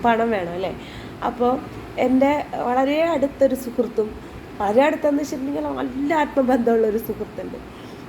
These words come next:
ഉം, അദ്ദേഹം ഇടയ്ക്ക് എൻ്റെ അടുത്ത് പറയുന്നൊരു കാര്യങ്ങളുണ്ട്. ഞാനത് കൂട്ടി ഈ, ആലോചിച്ചപ്പോൾ, ഉം, ഇപ്പോൾ എൻ്റെ ജീവിതത്തിൽ വന്ന ചില കാര്യങ്ങളും, ആ, അന്ന് അദ്ദേഹം പറഞ്ഞ കാര്യങ്ങളും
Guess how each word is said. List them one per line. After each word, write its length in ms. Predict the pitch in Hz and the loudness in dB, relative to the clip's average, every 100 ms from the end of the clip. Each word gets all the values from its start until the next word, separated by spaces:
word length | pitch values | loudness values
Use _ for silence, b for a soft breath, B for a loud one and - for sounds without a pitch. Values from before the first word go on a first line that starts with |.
| - | -10
ഉം, 840 | 202 190 185 190 190 190 - - | -8 -6 -6 -2 -2 -2 -4 -2
അദ്ദേഹം 500 | 226 269 254 285 294 262 | 2 4 4 2 0 0
ഇടയ്ക്ക് 340 | 240 226 - | -2 -2 -4
എൻ്റെ 400 | 220 208 208 202 | -4 -2 -4 -4
അടുത്ത് 220 | 196 196 | -4 -4
പറയുന്നൊരു 520 | 214 202 190 185 185 185 | -4 -2 -2 -4 -4 -2
കാര്യങ്ങളുണ്ട്. 640 | 185 180 180 180 175 262 - - - - - - - - B B B B B - - | -2 -2 -4 -4 -4 -4 -8 -10 -12 -12 -12 -12 -12 -12 B B B B B -10 0
ഞാനത് 540 | 247 262 277 302 311 294 | 4 6 6 2 0 -2
കൂട്ടി 420 | - 262 - 262 262 | -2 -2 2 2 2
ഈ, 220 | 240 233 220 214 214 226 208 | 0 2 4 4 2 0 2
ആലോചിച്ചപ്പോൾ, 720 | 202 202 190 - 214 - 190 - 180 - - | 2 0 -2 -6 -8 -6 -6 -8 -14 -12 -6
ഉം, 360 | 196 196 196 185 185 185 - - - 247 | -4 -2 -2 0 0 0 -4 -12 -6 -4
ഇപ്പോൾ 400 | 240 - 277 285 | 0 4 4 4
എൻ്റെ 260 | 240 226 | 0 0
ജീവിതത്തിൽ 540 | 233 240 226 214 208 208 | 0 0 -2 -4 -6 -4
വന്ന 480 | 214 202 202 208 | -4 -4 -4 -4
ചില 300 | 208 226 202 | -2 0 0
കാര്യങ്ങളും, 640 | 202 208 196 190 180 175 - B B B | 2 2 0 -2 -2 -2 -4 B B B
ആ, 140 | - 196 185 185 180 180 - 220 | -4 0 0 0 0 0 0 0
അന്ന് 280 | 226 247 | 2 2
അദ്ദേഹം 420 | 285 247 220 214 220 | 2 2 0 -2 -2
പറഞ്ഞ 320 | 208 202 208 | -2 -2 -2
കാര്യങ്ങളും 600 | 196 185 180 175 185 | 0 -2 -2 -2 -2